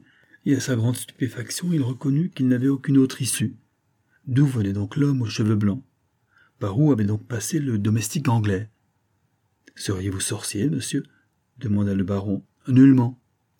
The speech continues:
Alors ? Rocambole se prit à sourire. « L'homme aux cheveux blancs, c'était moi. » « Vous ? » « L'homme aux cheveux roux, c'était moi encore. » « Mais c'est impossible. » « Cela est vrai, monsieur. » «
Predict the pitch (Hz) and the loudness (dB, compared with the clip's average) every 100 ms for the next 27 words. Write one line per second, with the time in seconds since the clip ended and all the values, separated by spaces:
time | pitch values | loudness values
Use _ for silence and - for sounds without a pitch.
0 | _ - 107 98 110 135 _ _ _ _ | _ -4 0 0 -2 -8 _ _ _ _
1 | _ _ _ _ _ 101 110 104 101 98 | _ _ _ _ _ -10 -4 0 0 -2
2 | 107 - 104 104 104 107 107 101 101 _ | -4 -4 -2 -2 -2 -2 0 -2 -4 _
3 | _ _ _ _ - 123 135 135 110 143 | _ _ _ _ 0 4 6 4 2 0
4 | 139 127 139 151 - _ - - 113 160 | 0 2 0 -2 -8 _ -8 -4 0 0
5 | 139 127 _ _ _ _ _ _ - 87 | 0 -4 _ _ _ _ _ _ -10 0
6 | 117 202 - _ _ _ _ _ - 120 | 0 0 -4 _ _ _ _ _ -2 6
7 | 131 131 131 - 135 135 131 143 _ _ | 8 8 4 2 -2 0 -2 -6 _ _
8 | - 127 123 139 131 143 135 131 123 - | -10 -6 -2 0 2 2 2 -2 -6 -12
9 | _ _ _ _ _ - 110 - 98 98 | _ _ _ _ _ -8 -6 -4 -6 -4
10 | 139 127 - 160 107 101 _ _ _ - | -2 0 2 2 0 -4 _ _ _ -20
11 | - - 113 151 156 143 147 131 - 120 | -8 -2 2 2 2 2 2 0 0 -2
12 | 123 | -4